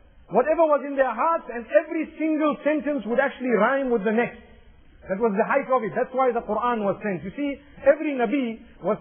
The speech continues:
sent with the best of whatever development had taken place in his time. Like Isa alayhi salam, at his, at, in his time, there were discoveries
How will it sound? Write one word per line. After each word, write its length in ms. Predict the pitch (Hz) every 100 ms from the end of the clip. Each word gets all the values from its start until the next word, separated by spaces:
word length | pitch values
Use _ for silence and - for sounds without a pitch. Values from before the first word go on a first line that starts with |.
| -
sent 540 | 285 311 - - -
with 160 | 190 175
the 80 | 196 135
best 320 | 226 311 - -
of 80 | 240
whatever 560 | 214 240 277 294 285 170
development 640 | 202 233 285 - 254 240
had 240 | 202 214
taken 300 | 254 277 262
place 260 | 233 254 254
in 160 | 202 175
his 160 | 247 -
time. 240 | 220 175 123 - - -
Like 240 | 233 269 220
Isa 240 | 285 269
alayhi 400 | 262 254 254 247
salam, 300 | 233 254 247
at 100 | 202
his, 160 | 220 220 208
at, 240 | 214 -
in 160 | 233 214
his 160 | 302 -
time, 320 | 254 247 269 - - -
there 160 | 156 226
were 160 | 226 190
discoveries 720 | 233 - 277 269 262 254